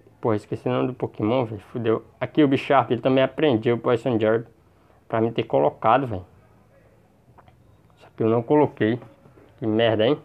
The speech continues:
Se colocar já fazia até um bom estrago aí em alguns Pokémons. Já vou levar logo esse miserável aqui. Não, vou logo usar aqui um,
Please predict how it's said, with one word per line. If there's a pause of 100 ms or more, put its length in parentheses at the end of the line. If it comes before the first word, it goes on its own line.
(360)
Se
colocar
já (220)
fazia
até
um
bom
estrago
aí (520)
em
alguns
Pokémons. (800)
Já
vou
levar
logo
esse
miserável
aqui.
Não,
vou
logo
usar
aqui
um,